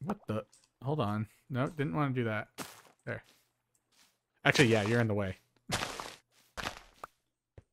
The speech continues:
Okay. You're in the way too. I was gonna say, there's a lot of, there's a lot of, uh,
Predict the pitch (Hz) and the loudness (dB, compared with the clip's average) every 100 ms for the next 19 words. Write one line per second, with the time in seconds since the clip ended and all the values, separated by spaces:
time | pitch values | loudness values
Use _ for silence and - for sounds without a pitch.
0 | _ - _ _ _ _ _ _ - - | _ -20 _ _ _ _ _ _ -4 0
1 | 107 - - - - _ _ - - 143 | 0 -2 -10 -20 -20 _ _ -4 2 6
2 | 131 120 110 - 101 - - _ _ _ | 6 6 6 2 -4 -6 -16 _ _ _
3 | _ _ _ _ _ _ _ _ _ _ | _ _ _ _ _ _ _ _ _ _
4 | _ - 139 131 139 127 131 135 143 156 | _ 4 6 8 8 10 10 8 8 10
5 | 151 147 131 117 - - _ _ _ _ | 10 10 8 8 2 -20 _ _ _ _
6 | _ _ - - _ _ _ _ _ _ | _ _ -20 -20 _ _ _ _ _ _
7 | _ _ _ _ - 123 131 127 120 107 | _ _ _ _ -2 2 6 6 6 2
8 | 107 104 101 | 0 0 -2